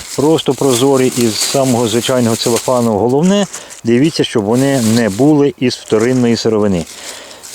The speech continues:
Вторинна сировина, це вони вже раз були кульками, Бог зна, що там в ньому було, чи селітра, чи добриво, чи хімія, чи гад-, гадость якась, чи гній. Потім його переплавили, зробили знов кульки, то щоб вони вам не попали.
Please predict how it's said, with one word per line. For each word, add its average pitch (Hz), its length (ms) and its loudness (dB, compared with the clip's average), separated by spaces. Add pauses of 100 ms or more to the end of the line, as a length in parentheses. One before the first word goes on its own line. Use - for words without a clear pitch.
Вторинна 170 260 2
сировина, 151 540 2
це 127 320 0 (180)
вони 127 200 2
вже 117 120 0
раз 117 160 0
були 156 200 2
кульками, 107 560 -2 (280)
Бог 107 340 0
зна, 113 200 0
що - 180 -2
там 113 160 0
в - 20 2
ньому 117 240 2
було, 123 400 2
чи - 140 -2
селітра, 117 460 0
чи 107 140 -2
добриво, 101 460 0
чи - 160 -2
хімія, 110 440 0
чи 104 200 -2
гад-, 101 260 -2 (380)
гадость 110 360 0
якась, 104 260 -2
чи - 160 -2
гній. 165 260 2 (600)
Потім 143 280 0
його 127 120 0
переплавили, 135 540 2
зробили 117 380 0
знов 147 260 0
кульки, 151 400 0 (220)
то 127 80 0
щоб 120 140 -2
вони 135 160 0
вам 117 180 2
не 113 80 2
попали. 87 420 -2